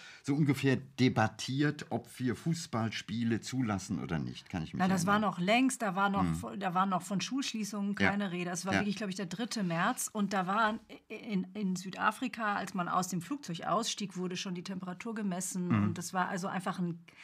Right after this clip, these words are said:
Speaker 2: es war sehr auch physisch spürbar, dass hier was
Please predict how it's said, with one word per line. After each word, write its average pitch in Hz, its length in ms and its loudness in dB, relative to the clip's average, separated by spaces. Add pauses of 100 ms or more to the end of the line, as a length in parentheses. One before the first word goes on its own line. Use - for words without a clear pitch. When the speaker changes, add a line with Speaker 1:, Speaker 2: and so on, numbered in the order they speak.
(600)
Speaker 2:
es 208 180 -2
war 185 100 4
sehr 220 460 6 (320)
auch - 140 -4
physisch 254 540 4
spürbar, 185 840 4
dass 180 180 0
hier 180 220 -2
was 165 340 -2